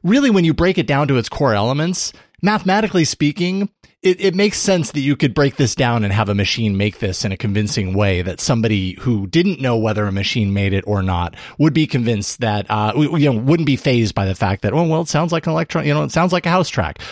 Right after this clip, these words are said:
Like, there's a very mathematical formula to certain things around creativity that it makes sense to me that maybe we're not there yet,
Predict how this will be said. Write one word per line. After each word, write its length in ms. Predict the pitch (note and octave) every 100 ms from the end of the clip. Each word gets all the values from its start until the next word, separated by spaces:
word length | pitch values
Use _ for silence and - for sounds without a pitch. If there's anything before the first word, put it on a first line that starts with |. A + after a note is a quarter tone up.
| -
Like, 120 | D#3
there's 160 | C#3+ E3+
a 60 | C#3+
very 300 | E3 G3 D3
mathematical 760 | C3 C3 - A#2 B2+ B2 A#2
formula 720 | - - A#2 A#2+ G#2 F2 E2
to 180 | - B2+
certain 380 | - B2+ G#2+ G#2
things 320 | - A2 F#2+
around 240 | G2 F#2+ F2+
creativity 840 | - F#2+ F#2 - G#2+ G2 E2+ E2 - - -
that 180 | - B2+
it 100 | A#2+
makes 280 | C#3 E3 -
sense 360 | - D3 C3+ -
to 100 | C3
me 180 | B2 B2+
that 180 | G2+
maybe 320 | G#2+ C#3 C#3+ C3
we're 220 | A#2 B2
not 260 | B2 G2
there 220 | G2+ A2 G2
yet, 680 | F#2 G2 A#2 F#3 - -